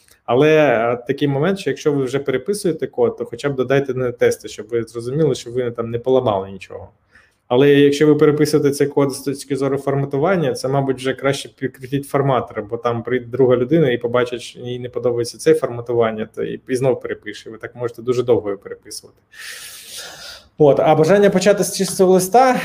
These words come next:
зазвичай набагато легше, набагато легше з чистого листа написати ідентичну функціональність.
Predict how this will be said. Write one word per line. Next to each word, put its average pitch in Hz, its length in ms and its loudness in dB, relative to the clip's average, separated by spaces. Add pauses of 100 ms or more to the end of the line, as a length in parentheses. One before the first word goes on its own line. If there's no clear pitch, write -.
(140)
зазвичай 165 760 2
набагато 165 560 0
легше, 151 600 -2 (100)
набагато 127 460 -6
легше 117 580 -8
з - 80 -20
чистого 160 440 -4
листа 180 340 -2
написати 135 880 -2
ідентичну 135 520 -8
функціональність. 107 880 -12